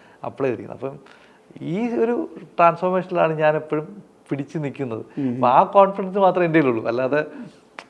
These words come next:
Speaker 1: സിനിമയുടെ സക്സസിനെ കുറിച്ച് നമുക്കൊന്നും പറയാൻ പറ്റില്ല.
Speaker 2: പറ്റില്ല. ഈ ഇതെല്ലാം, ആ, തിയേറ്ററിൽ ഫസ്റ്റ് ഡേ ഫസ്റ്റ് ഷോ കാണുന്ന സമയത്ത് ഭയങ്കര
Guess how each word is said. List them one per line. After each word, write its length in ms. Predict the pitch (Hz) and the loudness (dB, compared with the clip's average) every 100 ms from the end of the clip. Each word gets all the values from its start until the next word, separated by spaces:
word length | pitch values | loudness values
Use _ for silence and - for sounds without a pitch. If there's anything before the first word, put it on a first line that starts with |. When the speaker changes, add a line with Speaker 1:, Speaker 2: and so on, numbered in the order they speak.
| - | -12
Speaker 1:
സിനിമയുടെ 480 | 127 123 143 175 185 185 | -8 -6 0 2 2 0
സക്സസിനെ 420 | 180 180 170 180 | -4 -6 -4 -6
കുറിച്ച് 160 | 165 - | -6 -4
നമുക്കൊന്നും 320 | 165 165 165 160 | -4 -4 -4 2
പറയാൻ 220 | 143 139 135 | 4 4 0
പറ്റില്ല. 280 | 123 117 107 | -4 -4 -6
Speaker 2:
പറ്റില്ല. 320 | 101 - 107 95 95 - _ _ - _ - | -6 -6 -6 -6 -8 -18 _ _ -20 _ -6
ഈ 20 | 180 170 | -4 -2
ഇതെല്ലാം, 420 | 175 214 214 220 214 190 139 | 4 4 6 4 4 -2 4
ആ, 40 | 160 151 143 - | 8 8 6 -2
തിയേറ്ററിൽ 500 | 180 208 220 226 233 233 226 | 4 4 6 4 6 4 4
ഫസ്റ്റ് 240 | 190 - | -6 0
ഡേ 80 | 180 175 | 0 2
ഫസ്റ്റ് 260 | 165 - | 0 4
ഷോ 60 | 160 156 151 143 | 4 4 2 2
കാണുന്ന 240 | 139 135 139 | 0 0 -2
സമയത്ത് 340 | 131 127 127 131 127 - _ - - 92 120 | -2 -2 0 0 -2 -18 _ -12 -8 -6 2
ഭയങ്കര 220 | 127 135 | 4 4